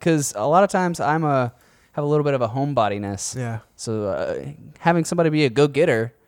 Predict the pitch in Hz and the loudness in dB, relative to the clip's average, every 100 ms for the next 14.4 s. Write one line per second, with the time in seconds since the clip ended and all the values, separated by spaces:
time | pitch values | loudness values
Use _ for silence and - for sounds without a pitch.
0 | _ _ _ - - 175 175 175 170 175 | _ _ _ -18 -6 -2 -2 0 0 2
1 | 175 180 - 185 190 143 190 214 247 294 | 0 -2 -2 2 6 6 4 2 0 2
2 | 151 127 123 113 117 - 147 147 143 147 | 2 4 2 2 -4 2 6 6 6 6
3 | 143 120 - - - - 127 131 165 165 | 4 0 -14 -20 -8 0 6 6 6 2
4 | 180 185 190 196 202 196 - 151 135 135 | 0 0 0 0 0 -4 -4 0 4 4
5 | 131 120 135 135 127 123 123 117 127 120 | 2 0 0 2 2 4 2 0 0 0
6 | 117 117 120 117 117 113 113 113 117 117 | 0 -2 -2 0 0 -2 -4 -6 -6 -4
7 | 117 117 113 113 143 156 143 151 151 139 | -4 -4 -4 -4 0 -2 0 0 2 2
8 | 131 131 139 131 131 139 131 135 135 127 | 2 0 0 0 0 0 0 -2 -6 -4
9 | 123 165 190 226 143 - 147 147 151 - | -4 -2 0 2 2 0 0 2 2 2
10 | 127 117 - 135 135 139 143 151 143 123 | 0 -2 -4 -2 4 6 6 4 -2 -6
11 | 123 120 113 123 127 127 127 117 113 110 | -2 0 0 -2 -2 -4 -6 -4 -4 -4
12 | 120 127 131 123 123 110 - - 120 117 | -2 -2 -4 -4 -4 -4 -8 -10 -8 -8
13 | 113 151 170 156 143 135 127 135 127 120 | -10 -4 2 4 4 4 2 2 2 2
14 | 127 127 139 - | 2 2 0 -8